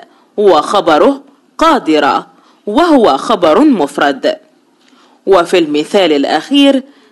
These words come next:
تجد الفعل الناقص ليس، واسمه الجامع، وخبره ينبوع، وهو خبر مفرد. ومن هنا نستنتج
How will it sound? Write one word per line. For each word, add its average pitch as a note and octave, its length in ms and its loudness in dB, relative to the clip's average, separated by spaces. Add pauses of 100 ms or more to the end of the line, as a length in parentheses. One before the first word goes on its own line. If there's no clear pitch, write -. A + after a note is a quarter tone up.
(180)
تجد F4 340 4
الفعل C4+ 500 0
الناقص G#3+ 640 -2
ليس، F#3 440 -2 (760)
واسمه A3 600 0
الجامع، D3+ 680 0 (500)
وخبره G3 840 0
ينبوع، D#3+ 720 -2 (580)
وهو A3+ 500 0
خبر F3+ 460 2
مفرد. D3 720 -2 (920)
ومن D#4 360 4
هنا C#4 340 4
نستنتج D#3 760 -2